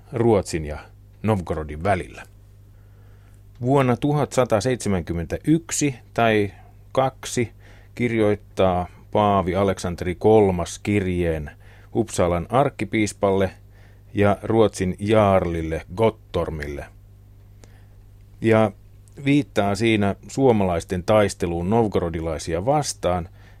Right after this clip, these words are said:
ja vaatii Ruotsia ottamaan haltuunsa Suomessa olevat linnat. Paavi Aleksanteri kolmannen bulla kulkee nimellä Gravis ad modum.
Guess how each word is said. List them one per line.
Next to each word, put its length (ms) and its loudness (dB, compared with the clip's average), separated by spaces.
ja 140 2
vaatii 760 2
Ruotsia 720 2
ottamaan 480 -4
haltuunsa 720 -2
Suomessa 720 -2
olevat 680 0
linnat. 680 -6
Paavi 280 4
Aleksanteri 520 0
kolmannen 920 2
bulla 480 2
kulkee 340 0
nimellä 540 0
Gravis 580 0
ad 180 -4
modum. 540 -6